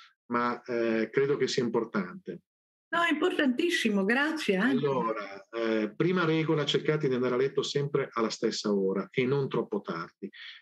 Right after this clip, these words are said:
Speaker 1: Cosa vuol dire? Vuol dire, per me la stessa ora vuol dire un dieci e mezza, undici, non oltre.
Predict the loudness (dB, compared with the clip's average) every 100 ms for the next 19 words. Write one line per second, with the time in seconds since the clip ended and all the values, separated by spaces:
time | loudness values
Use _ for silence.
0 | _ -2 0 2 0 0 2 2 0 2
1 | 2 2 0 0 0 0 0 0 2 2
2 | 2 2 2 2 2 2 0 -4 -8 -20
3 | _ -2 0 2 0 2 2 2 2 2
4 | 2 2 0 -6 -10 -2 0 2 0 -2
5 | -6 -8 -6